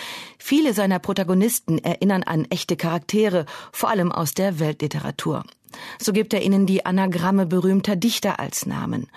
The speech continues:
Ojan Golgo van Fonteweg ist einer der oft zitierten Literaten. Tauscht man die Buchstaben, kommt Johann Wolfgang von Goethe heraus. Die Anagramme sind immer wieder eine Herausforderung für Tüftler und Literaturkenner.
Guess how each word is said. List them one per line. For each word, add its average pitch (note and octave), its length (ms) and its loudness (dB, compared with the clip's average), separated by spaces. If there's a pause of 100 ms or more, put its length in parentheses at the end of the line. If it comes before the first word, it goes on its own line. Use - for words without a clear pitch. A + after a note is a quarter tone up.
(320)
Ojan G3 520 4
Golgo F#3+ 440 4
van E3+ 220 2
Fonteweg F3 640 2
ist - 200 -2
einer G3 240 2
der G#3+ 180 0
oft - 260 -2
zitierten E3+ 480 -2
Literaten. D3+ 800 -2 (300)
Tauscht B3 360 -2
man E3 200 0
die C#3+ 100 -2
Buchstaben, E3+ 720 -2
kommt D#3 400 -2
Johann E3+ 580 0
Wolfgang C#3+ 480 -4
von F#3 380 -2
Goethe D3 260 -2
heraus. C3+ 520 -4 (640)
Die G3 100 2
Anagramme F#3+ 560 2
sind E3+ 260 0
immer G3+ 280 0
wieder F3+ 260 0
eine E3 160 0
Herausforderung D#3+ 880 0
für D#3 300 -2
Tüftler F3 500 -4
und D3+ 140 -2
Literaturkenner. D#3+ 920 0